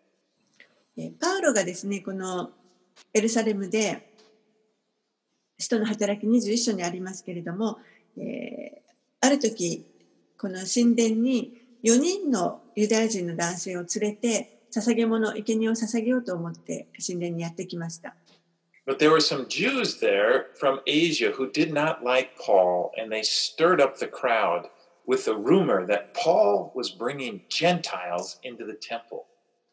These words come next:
Speaker 1: でもそこに何人かアジアから来たユダヤ人たち、パウロのことをあまりよく思っていなかった、えー、ユダヤ人たちがいて、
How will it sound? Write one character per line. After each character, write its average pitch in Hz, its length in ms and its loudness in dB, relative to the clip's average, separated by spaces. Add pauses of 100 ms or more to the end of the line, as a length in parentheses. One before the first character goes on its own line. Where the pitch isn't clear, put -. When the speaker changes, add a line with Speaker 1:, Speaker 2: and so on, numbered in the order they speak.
(1080)
Speaker 1:
で 208 80 -4
も 220 80 -2
そ 233 160 -2
こ 247 100 0
に 240 140 4
何 285 200 4
人 262 220 2
か 196 260 0 (300)
ア 285 160 4
ジ 330 100 0
ア 302 160 4
か 208 140 -2
ら 185 120 -4
来 - 120 -18
た 208 300 -2
ユ 196 160 -4
ダ 208 100 0
ヤ 220 140 2
人 185 240 -6
た 165 100 -8
ち、 - 260 -10 (320)
パ 285 180 6
ウ 277 40 8
ロ 247 100 2
の 208 120 -2
こ 185 100 -8
と 175 100 -4
を 185 40 0
あ 196 40 -4
ま 208 80 -2
り 208 120 -2
よ 247 160 2
く 226 100 -2
思 240 200 2
っ 247 40 -2
て - 140 -6
い 208 100 -2
な 240 140 2
か 233 80 0
っ 233 100 -2 (100)
た、 208 280 -2 (400)
え - 20 -8
ー、 175 200 -6
ユ 196 120 -2
ダ 220 140 4
ヤ 240 80 4
人 208 180 0
た 175 140 -6
ち 175 120 -12
が 170 120 -6
い 165 80 -8
て、 208 400 -4